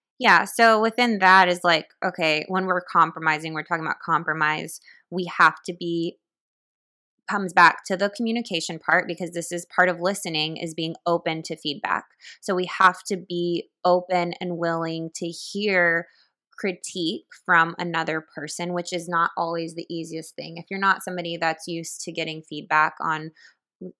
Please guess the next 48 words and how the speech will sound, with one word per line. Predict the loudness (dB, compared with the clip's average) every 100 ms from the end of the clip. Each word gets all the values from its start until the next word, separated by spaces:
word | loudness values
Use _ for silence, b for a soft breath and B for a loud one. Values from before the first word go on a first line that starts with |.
| _
things | -8 -8
that | -8
you've | -10 -10
created | -8 -4 -2 0 0 2
or | 2 0 0
ideas | -4 -4 -6 -6
that | -6
you | -6 -6
have, | 2 4 4 0
then | -6
it | -6 -10
can | -12 -8
feel | -2 2 2
like | 2 0 -4 -8
an | -8
attack. | -2 2 4 2 _ -20
Like, | -18 -8
it | -6 -4
can | -6 0
feel | 2 4
like | 4 2
somebody's | -4 -4 -6 -6
being | -4
like, | -6 -4
"Hey, | -4 -2
I | -2
wanna | -2 -4
tell | -4 -4
you | -2 -4
this | -4 -6 -10 b b b -12
because | -8 -2
I | -2
think | -2 -6 -6
it | -6
will | -4 -2
help | 0 0 0
you." | -6 -6 -6 -10 _ _
But | -4 -4 -4 _ _ -6
sometimes | -4 -2 -4 -4 -8 -14 _ _
what | -4 -4
you | -2 -4
hear | -4 -2 -2 0
is, | -4 -8 -14 -18 _ _ _
"You're | -4 -2
not | 0 -2
good | -2 -4
enough," | -4 -6 -6 -4
or, | -4